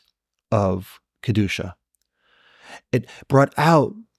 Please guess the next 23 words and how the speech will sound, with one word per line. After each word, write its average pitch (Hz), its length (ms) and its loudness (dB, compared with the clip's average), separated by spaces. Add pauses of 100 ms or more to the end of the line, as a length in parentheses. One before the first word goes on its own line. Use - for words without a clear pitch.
(580)
within 147 380 2
him 143 320 6
a, 135 160 0
a, 131 720 -2
a, - 20 0
the 113 120 0
deepest 156 520 2
possible 160 480 0
commitment 101 600 -4 (160)
to 110 600 2
the 107 300 0
ideal, 101 560 0
to - 220 -2
the - 360 -6 (140)
thesis. - 680 -4 (1900)
And 117 240 6
that 147 320 4 (200)
is 123 100 -2
the - 80 -2
purpose 220 460 2
of 104 680 -4 (600)
the 113 320 -8
tension. 190 500 0